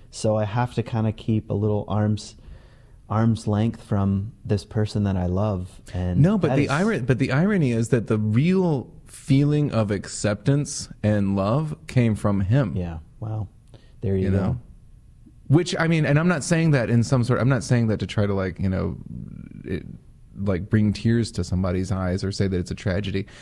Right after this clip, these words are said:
Speaker 2: I'm just saying that that is what has become, uh, very clear to me. And I don't, y-, yeah. And I'm in this spot of, I mean, to get back to kids, it's like, okay, so how can I raise my,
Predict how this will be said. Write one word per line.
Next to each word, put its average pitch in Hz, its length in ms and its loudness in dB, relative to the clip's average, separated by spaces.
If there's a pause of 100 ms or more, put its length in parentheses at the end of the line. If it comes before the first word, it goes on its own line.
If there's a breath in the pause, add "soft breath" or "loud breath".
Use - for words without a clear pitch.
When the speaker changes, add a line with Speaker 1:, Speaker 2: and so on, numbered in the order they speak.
(360 loud breath)
Speaker 2:
I'm 139 160 2
just 151 160 0
saying 123 180 4
that 101 120 0
that 120 180 2
is 101 140 0
what 104 120 2
has 98 120 -2
become, 90 480 0 (600 soft breath)
uh, 95 280 2
very 104 800 2 (160)
clear 127 440 2
to 98 100 0
me. 87 420 -2 (600)
And 120 140 4
I 123 100 2
don't, 123 220 0
y-, 117 300 2
yeah. 98 220 0 (280)
And 113 140 6
I'm 113 80 4
in 113 80 2
this 107 140 0
spot 98 260 0
of, 95 100 -4
I 101 80 2
mean, 98 280 0
to 107 120 2
get 104 160 0
back 95 180 -2
to - 60 -8
kids, 95 260 -2
it's 92 100 -6
like, 98 100 -2
okay, 101 220 0
so 101 100 -2
how 131 220 0
can 170 120 0
I 123 80 0
raise 104 320 -2
my, 95 240 0